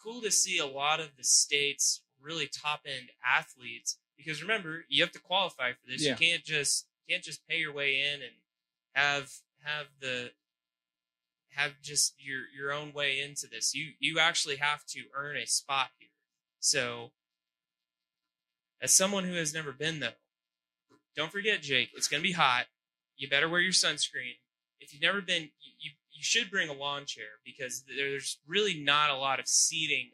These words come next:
Speaker 1: other than at the turf fields. And even at that, the seating's not that great. It's a little bit away. Um, I like to bring a little pool wagon, carry a little water cooler around. Definitely hydrate.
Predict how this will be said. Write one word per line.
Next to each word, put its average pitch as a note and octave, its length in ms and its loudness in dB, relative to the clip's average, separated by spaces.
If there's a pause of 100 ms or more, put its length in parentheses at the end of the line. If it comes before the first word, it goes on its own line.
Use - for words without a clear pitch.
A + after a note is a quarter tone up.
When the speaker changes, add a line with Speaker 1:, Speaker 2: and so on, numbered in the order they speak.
Speaker 1:
other C#3 260 -6
than B2+ 120 -12
at B2 140 -8
the - 80 -20 (100)
turf F3 280 -2
fields. B2+ 260 -8
And D3 80 -10
even G3 180 -4
at - 60 -8 (100)
that, D3 340 0 (420)
the - 60 -10
seating's F3 420 0
not D#3 220 2
that - 240 -6
great. C#3 220 0
It's - 160 -12
a C3+ 60 -12
little D3+ 220 -6
bit C3+ 120 -10
away. C3+ 540 0 (800)
Um, C3 320 -8 (680)
I D3+ 140 6
like G#3 140 0
to F3 80 -20
bring F3+ 160 -6
a E3+ 40 -16
little D3+ 180 -8 (100)
pool D#3+ 200 -2
wagon, F3 400 -2 (280)
carry D#3+ 160 2
a D#3 40 -2
little C#3 240 -4
water D3 220 -6 (120)
cooler E3+ 220 -14
around. E3+ 580 -14 (580)
Definitely D#3+ 420 2
hydrate. C3 380 -2